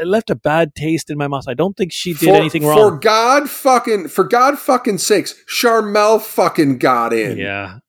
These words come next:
Speaker 2: Fucking Booker T, like, fuck that. Like, China should <laughs> absolutely be in. Like, that's fucking ridiculous.
Speaker 1: Agreed. Agreed. I, yeah, I, they did her wrong. Like, I think that company really treated her bad. But this is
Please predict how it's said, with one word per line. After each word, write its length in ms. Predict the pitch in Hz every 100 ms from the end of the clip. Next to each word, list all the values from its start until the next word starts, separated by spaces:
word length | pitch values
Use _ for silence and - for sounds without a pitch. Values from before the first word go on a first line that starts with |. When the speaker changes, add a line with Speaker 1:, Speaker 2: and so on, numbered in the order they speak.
| -
Speaker 2:
Fucking 420 | - - 311 220
Booker 280 | 359 302 349
T, 180 | - 285 - -
like, 240 | 196 190 _ -
fuck 380 | - 320 330 -
that. 300 | 214 185 135
Like, 180 | 143
China 380 | - 185 196 269
should 180 | - 170
<laughs> 160 | - 190
absolutely 680 | 196 - 180 185 170 151 135
be 220 | 131 131
in. 160 | 135 107
Like, 180 | 117
that's 240 | - 185 -
fucking 340 | - 226 -
ridiculous. 680 | 147 127 135 127 127 95 120
Speaker 1:
Agreed. 260 | 131 117 - _
Agreed. 460 | - 135 131 123 117
I, 80 | 127
yeah, 420 | 139 139 131 120
I, 140 | 139
they 240 | 131 160 165
did 180 | 151 135
her 200 | 123 117
wrong. 240 | 117 117
Like, 200 | 117 123
I 80 | 135
think 300 | 160 147 -
that 160 | 165
company 400 | - 151 139 135
really 240 | 127 135 135
treated 320 | - 147 131
her 60 | 123
bad. 260 | 127 120
But 120 | 120
this 140 | 160 175
is 220 | 165 -